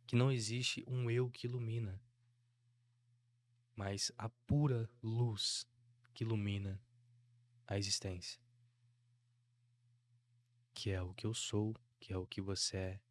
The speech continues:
que é o que tudo é, do que tudo é feito. Tudo, no final das contas, é um, uma expressão de uma única coisa. E a iluminação é o despertar pra esse entendimento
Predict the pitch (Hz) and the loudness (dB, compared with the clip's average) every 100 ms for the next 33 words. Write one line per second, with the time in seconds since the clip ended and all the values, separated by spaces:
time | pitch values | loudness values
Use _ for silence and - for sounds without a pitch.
0 | _ - - 95 - - - 117 107 95 | _ -8 -4 -2 -4 -8 -4 0 0 0
1 | 95 _ _ _ _ _ _ _ 110 - | -4 _ _ _ _ _ _ _ -6 -4
2 | 107 - - - 139 127 104 98 - 95 | -4 -8 -8 0 2 4 0 -2 -4 -4
3 | 92 - - _ _ _ _ _ _ _ | -4 -14 -20 _ _ _ _ _ _ _
4 | _ _ _ _ _ _ _ _ _ - | _ _ _ _ _ _ _ _ _ 0
5 | 147 165 113 110 110 - 104 98 - 101 | 4 4 4 0 -2 0 -2 -2 -4 -2
6 | 107 - 110 104 113 117 120 117 120 127 | -2 0 0 0 0 -2 -4 -4 -2 -2
7 | 123 123 - 120 123 127 123 123 123 - | 0 0 2 2 2 2 2 2 0 -2
8 | 120 123 123 101 90 - - - _ _ | 2 4 4 2 -6 -16 -20 -20 _ _
9 | _ - _ - _ _ _ _ _ _ | _ -20 _ -20 _ _ _ _ _ _
10 | _ _ _ _ _ _ _ _ _ _ | _ _ _ _ _ _ _ _ _ _
11 | _ _ - 110 117 123 127 131 - 123 | _ _ -4 0 2 4 2 2 2 2
12 | 131 120 120 - 127 - 127 143 - - | 2 0 0 2 0 2 2 2 -4 -18
13 | - 107 107 107 - 104 101 98 95 - | -6 -2 0 -2 -4 -4 -4 -6 -8 -12